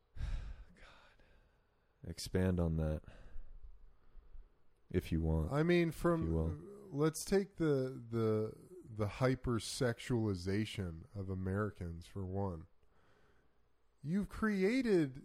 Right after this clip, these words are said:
Speaker 2: this these scenarios where it's not okay to express yourself however that comes to you, however that manifests in your being. And so when you do that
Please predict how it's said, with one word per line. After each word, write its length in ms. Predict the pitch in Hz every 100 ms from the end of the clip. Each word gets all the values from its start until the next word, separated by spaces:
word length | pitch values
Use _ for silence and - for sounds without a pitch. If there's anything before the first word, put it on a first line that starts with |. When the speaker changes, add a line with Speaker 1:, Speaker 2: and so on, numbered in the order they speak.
| - 113 117
Speaker 2:
this 580 | 147 143 127 - - - _ _ _ _ 127
these 220 | 139 120
scenarios 760 | - 135 127 139 151 127 107
where 160 | 113 120
it's 160 | 107 120
not 380 | 120 123 135
okay 520 | 135 123 - 127 123 117
to 160 | 104
express 600 | 95 - - 127 113 - 113
yourself 680 | 98 - 110 95 90 -
however 500 | 113 101 104 101 104 92
that 340 | 95 90 90 - _ _ _ _ _ _ _ _ _ _ _ _ _ _ -
comes 520 | - 113 107 95 -
to 120 | 110
you, 340 | 92 85 73 80
however 400 | 104 107 120 123
that 280 | 117 113 110
manifests 880 | 104 101 98 92 - 104 90 - -
in 160 | 104 95
your 460 | 92 98 95 95 - _ -
being. 420 | 98 85 - 73 _ _ _ _ _ _ _ _ _ _ _ _ -
And 220 | 143 156 143
so 580 | - 175 160 160 151 - _ _ _
when 200 | 143 165
you 140 | 175 165
do 320 | 131 233 269
that 440 | 170 123 117 131